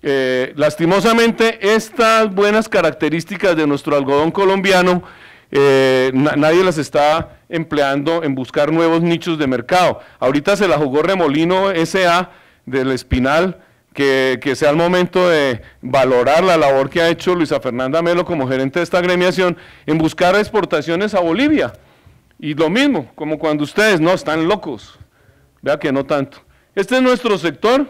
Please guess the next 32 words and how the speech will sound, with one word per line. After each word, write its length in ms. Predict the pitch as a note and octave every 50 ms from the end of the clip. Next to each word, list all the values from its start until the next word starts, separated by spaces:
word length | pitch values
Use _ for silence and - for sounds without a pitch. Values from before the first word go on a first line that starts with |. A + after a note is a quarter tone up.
| - _ _ _ _ _ _ _ _ _ _ _ _ _ _ _ _
Ahorita, 380 | - D3+ D#3+ D#3+ F3 - G3+ G3
mire, 300 | F#3 E3 C#3+ C3 B2+ - - -
después 320 | C#3+ C#3 - E3+ F3 F3
de 80 | A3+ A3
que 80 | A#3
exportábamos 640 | G3+ - - F3 D#3 C#3 - F3+ F3+ G3+ G#3+ G#3+ F#3+
algodón, 520 | F3 C#3+ C3+ D3 D3+ F3 A3 B3+ C#4+ C4 _ _ _ _ _ _ _ _ _ _ _ _ _ _ _ _ _ -
ahorita 360 | C3 C#3+ D3+ D3 F3+ F#3 F3+
todo 280 | F#3 G#3 G#3 A3 A3
lo 60 | G#3+ G3
importamos. 720 | E3+ - D#3+ D3 A#2+ - C#3+ A#2 F#2 F#2 - - - - _ _ _ _ _ _ _ _ _ _ _ _ _ _ _ _ -
Y 60 | C#3
esta 160 | C#3 - F#3
es 80 | F#3 F3+
una, 360 | G3 F#3+ G3 G3 G3 F#3+ F#3+
una 220 | F#3 F3 F3 F#3
visión 300 | F#3+ F3+ C#3 D3+ D#3+ D#3+
multianual, 680 | E3+ F#3 F3+ E3 - E3+ D3+ C#3 C#3+ D3 E3+ F#3 F#3+ F3
¿no? 160 | D3+ D#3 F3 F3+
Desde 180 | E3 C#3+ D3
el 140 | C3+ B2+ A#2
cincuenta 500 | - C3 C3 - C#3+ C3+ B2+ - C#3+ B2
y 60 | B2
dos 160 | B2+ D3 D3+
hasta 180 | F3+ E3 - F3+
el 80 | D3+ C#3
dos 180 | C3+ B2+ B2+
mil 220 | C#3+ C#3+ D3 D#3 D3
doce, 400 | F3 F3 E3+ D3+ F3+ F3+ F3 E3+ _ _ _ _ - - - - - _ _ - - _ _ -
donde 380 | C#3+ C#3 D3 C#3+ C#3 C#3 C#3
se 180 | - - C#3 C3+
ve 380 | D3 D#3 E3+ E3+ E3+ E3+ -